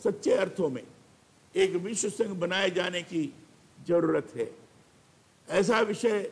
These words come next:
विश्व संघ जो शांति, सद्भाव के साथ ही राष्ट्रों के हित में उनके समान रूप से विकास को भी गति देने में सहयोग करे।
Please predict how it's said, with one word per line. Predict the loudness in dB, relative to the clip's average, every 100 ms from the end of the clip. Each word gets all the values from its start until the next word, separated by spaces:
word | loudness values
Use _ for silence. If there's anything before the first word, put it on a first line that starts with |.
| -8
विश्व | -8 -6
संघ | -4 -4 -6 -12 -20 -20 -20 _ _
जो | 0 4 4
शांति, | 0 -4 -4 -6 -10
सद्भाव | -6 -4 -2 0 0 -4 -10 -20 -20 -20 _
के | -4
साथ | -2 0 0 -2
ही | -8 -10 -20 -20 -20 -20 _ _
राष्ट्रों | -4 0 0 0 -4
के | 0 0
हित | 2 0
में | -2 -2 -4 -10 -20 -20 -20 _ _ _ -4
उनके | -2 4 4
समान | 4 0 0 0
रूप | 4 4 4
से | 0
विकास | 0 -2 -2 -2 -2 -4
को | -2
भी | -2 -4 -10 -18 -20 -20 _
गति | -6 -2 -2 0
देने | 2 2 0
में | -2 -4 -4 -16 -20 -18 -4
सहयोग | 0 4 2 0
करे। | -6 -6